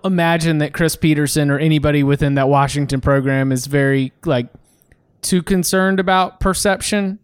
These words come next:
I mean, they would be way more, Chris Peterson would be way more media friendly if he was trying to, like,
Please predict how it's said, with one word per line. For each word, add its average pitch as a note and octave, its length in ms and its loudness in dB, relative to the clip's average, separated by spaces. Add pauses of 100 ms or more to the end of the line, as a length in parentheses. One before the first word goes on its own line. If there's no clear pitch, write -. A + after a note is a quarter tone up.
(220)
I - 60 -4
mean, C#3 340 0
they D#3+ 120 4
would D#3+ 120 2
be D3+ 200 0
way D#3 200 2
more, C#3+ 480 0 (400)
Chris A#3+ 220 -2
Peterson G3 460 0
would E3+ 120 0
be D#3+ 120 2
way D#3+ 180 4
more D#3 180 2
media C#3+ 360 2
friendly C3 480 0
if A#2 80 -4
he C3+ 100 2
was C3 140 0
trying C#3 340 -2
to, C3 140 0
like, B2 360 -4